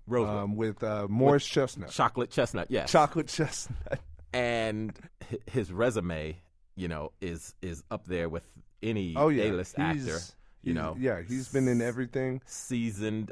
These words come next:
Speaker 1: actor, professional,
Speaker 2: Absolutely.
Speaker 1: leading man,
Speaker 2: Right.
Speaker 1: super handsome,
Speaker 2: Mm-hmm.
Speaker 1: super attractive, chocolate brother.
Speaker 2: Mm-hmm.
Speaker 1: Uh, and they, they made that the companion piece
Speaker 2: Mm-hmm.
Speaker 1: to Empire, the lead into Empire.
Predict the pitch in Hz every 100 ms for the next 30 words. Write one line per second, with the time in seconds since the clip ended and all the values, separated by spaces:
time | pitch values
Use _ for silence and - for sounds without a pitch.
0 | - 104 104 - 110 104 104 - 110 -
1 | 123 107 - 104 101 101 98 101 101 107
2 | 104 - - 104 110 107 110 113 113 110
3 | 104 104 104 104 110 120 120 107 - -
4 | 135 123 120 107 110 104 - 110 107 104
5 | 107 127 117 117 107 - 107 104 110 -
6 | - - - - 92 101 98 120 - 120
7 | 123 120 120 - _ - 98 95 - 117
8 | 98 95 92 - - 95 101 107 95 90
9 | 104 - 101 - 135 127 98 90 110 95
10 | - - - 107 98 98 90 - 120 95
11 | 92 92 - - - - 160 220 95 71
12 | 76 123 139 107 - 175 196 76 73 85